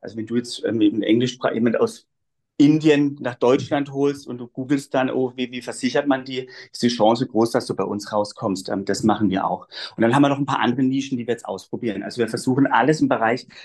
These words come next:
also hauptsächlich Krankenzusatz. Mit den Expats haben wir auch ein bisschen, ähm, normale private Krankenversicherung. Aber das ist so unser, unser Nischenbereich. Und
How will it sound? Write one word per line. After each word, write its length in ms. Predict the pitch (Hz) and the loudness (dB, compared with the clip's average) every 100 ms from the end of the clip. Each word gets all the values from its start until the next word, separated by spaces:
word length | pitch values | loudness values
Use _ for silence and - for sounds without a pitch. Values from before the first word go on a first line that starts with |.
| - _ _ - | -20 _ _ -4
also 160 | 135 | 2
hauptsächlich 580 | 139 156 - 143 139 139 | 2 0 -2 -4 -4 -10
Krankenzusatz. 800 | - 120 123 - 175 202 196 190 | -6 -6 -6 -6 -4 0 0 0
Mit 100 | 147 | -2
den 100 | 139 | 0
Expats 600 | - - - 156 151 - | -2 -6 -8 -6 -6 -4
haben 100 | 131 | -2
wir 100 | 127 | 0
auch 120 | 120 135 | 0 -2
ein 60 | |
bisschen, 400 | 135 131 - 123 | -6 -6 -6 -6
ähm, 160 | 117 113 | -6 -4
normale 340 | 110 110 147 | -2 0 -2
private 400 | 151 113 110 139 | -4 -2 -2 -2
Krankenversicherung. 960 | 156 147 139 135 139 - 135 135 127 131 - - - - | -6 -8 -8 -8 -10 -8 -4 -4 -6 -12 -18 -20 -12 -4
Aber 320 | 104 110 117 _ - | -2 -2 -6 _ -4
das 160 | 107 | -2
ist 140 | 127 127 | -2 -2
so 100 | 131 | -2
unser, 380 | 113 120 120 | 0 0 0
unser 180 | 113 120 | 0 0
Nischenbereich. 720 | 104 104 104 117 113 107 98 107 | 2 2 0 -2 -2 -2 -2 -4
Und 200 | 107 | -10